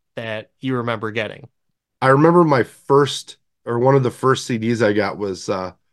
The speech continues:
Speaker 2: Melancholy and the Infinite Sadness. So a
Speaker 1: Nice.
Speaker 2: two-disc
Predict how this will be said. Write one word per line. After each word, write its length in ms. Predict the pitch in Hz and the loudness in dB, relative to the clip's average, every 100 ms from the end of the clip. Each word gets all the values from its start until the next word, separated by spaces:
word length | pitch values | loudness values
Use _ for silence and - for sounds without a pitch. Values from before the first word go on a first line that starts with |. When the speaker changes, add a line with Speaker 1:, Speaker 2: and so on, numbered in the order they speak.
| _ _ _ - | _ _ _ -8
Speaker 2:
Melancholy 1040 | 110 123 135 127 120 - 120 123 123 117 | 0 4 4 4 0 2 4 4 2 0
and 140 | 107 107 | -4 -4
the 100 | 104 | -4
Infinite 400 | 117 113 110 - | -4 -2 -4 -4
Sadness. 760 | - 123 123 101 92 - - _ _ _ _ | 0 2 2 0 -4 -10 -20 _ _ _ _
So 100 | - | -4
a 40 | 117 | -2
Speaker 1:
Nice. 160 | 262 | 2
Speaker 2:
two-disc 600 | 180 135 117 - - - | 2 2 0 -2 -14 -20